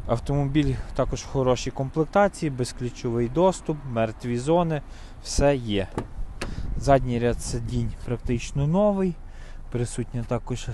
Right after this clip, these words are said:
люк. Тут маємо дві розеточки U S B C,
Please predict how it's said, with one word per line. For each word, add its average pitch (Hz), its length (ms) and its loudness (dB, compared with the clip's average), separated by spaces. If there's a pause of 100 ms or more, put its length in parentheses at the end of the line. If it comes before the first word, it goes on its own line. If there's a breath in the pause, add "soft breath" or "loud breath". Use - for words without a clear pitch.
(180)
люк. 185 440 0 (600 loud breath)
Тут 117 140 -2
маємо 117 480 0
дві 113 380 -2
розеточки 175 920 -4
U 165 220 -2
S 151 140 -6
B 156 60 -4
C, 170 400 0